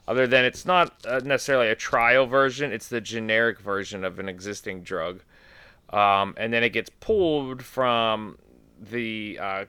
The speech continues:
company who makes the name brand version of it. And this senator, this woman from Pittsburgh, I guess, um, basically says she's fighting for the everyman. This is B S. Come to find out, she's actually taking bribes from the, uh,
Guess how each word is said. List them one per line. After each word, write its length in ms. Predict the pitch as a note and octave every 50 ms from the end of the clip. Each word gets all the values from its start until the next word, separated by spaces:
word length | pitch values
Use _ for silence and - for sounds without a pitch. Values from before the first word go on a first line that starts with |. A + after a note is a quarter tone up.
| _
company 400 | - - B2+ A#2+ A2+ B2 A#2+ A#2+ A2+
who 60 | A2+
makes 220 | A2+ A2 A2+ - -
the 80 | A2+
name 320 | G#2+ G#2+ A2 A#2 A#2 A2+ G#2
brand 380 | A#2+ A#2 B2 C3 C3+ B2 A2
version 420 | F#2 G2+ G#2 G#2 G2 F2+ G2 F#2 F#2
of 140 | F2+ F2+ F2
it. 200 | F#2 F2+ - - _ - - - - - - - - - -
And 240 | A2 A2+ A#2 A#2
this 140 | A2 A2+ G#2+
senator, 760 | - - - - D#3+ E3+ F3 D#3+ C#3 A#2+ A#2+ A#2 A2 A2 G#2+ G2
this 200 | G#2 A2 - -
woman 460 | C3 C3+ B2+ B2 A#2+ A2+ A2 A2 F2+ - - - - _ _ D2 D#2+ G#2 F#2+ - _
from 220 | - - A#2+ A2
Pittsburgh, 460 | F#2+ C3+ C#3+ C#3 - - F#3+ F#3 F3+ F3+
I 100 | F#3 F3
guess, 360 | F3 F#3 G3 F#3+ - - - - - - - - - - - - _ _ _ _
um, 540 | - A2+ A2+ A2 G#2+ G#2+ G#2+ G#2 G#2 G2+ - _ -
basically 480 | - C3+ C#3+ C3 - C3+ - C3 B2+
says 240 | B2 - - B2 A#2 -
she's 220 | - C3 A#2+ -
fighting 320 | - - B2+ A#2+ A#2+ A#2+ A2+
for 120 | - B2
the 140 | A2+ G#2+ A2
everyman. 420 | A2 G#2+ A2 A2+ A2 A2 G#2+ G#2+ A2
This 160 | A2 G#2+ -
is 100 | A2+ A2
B 280 | G2 - A2+ A2 G#2+ G#2+
S. 320 | G#2 G2+ G#2+ - - -
Come 260 | - - - C#3+ C#3
to 60 | C3
find 280 | A#2 - C3 B2 A#2+ A#2+
out, 220 | B2 B2 A#2+ A2+
she's 240 | - - B2+ B2 A2
actually 300 | B2 A2 A2 - - A2+
taking 340 | - - A2 G#2 F#2+ G2 F#2+
bribes 540 | F2 F#2 G#2 A2 A#2 A#2 A2+ A2 G#2 G2 -
from 420 | - - G#2+ F#2+ F#2+ F#2+ F#2+ F#2
the, 380 | F#2+ G2 F#2 F#2 F#2 F#2 F#2 - _ - - _ _ _ _ _ _ _ _ _ -
uh, 460 | G2 F#2 F2+ F2 F2 E2+ D#2+ D2